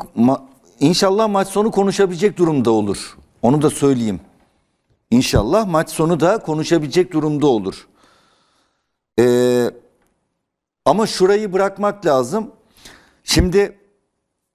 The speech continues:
ne tarihler gördük diyoruz. Geçmişte üstümüzden geçtiler. Sahanın içinde yaşadık. Tribünü, rakip futbolcusu, neler oldu yani.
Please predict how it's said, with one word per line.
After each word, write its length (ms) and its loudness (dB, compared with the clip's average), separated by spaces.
ne 160 2
tarihler 560 0
gördük 480 -2
diyoruz. 600 0
Geçmişte 640 0
üstümüzden 640 0
geçtiler. 500 -2
Sahanın 400 0
içinde 320 0
yaşadık. 440 -2
Tribünü, 680 0
rakip 360 0
futbolcusu, 680 -2
neler 220 2
oldu 300 -2
yani. 380 -4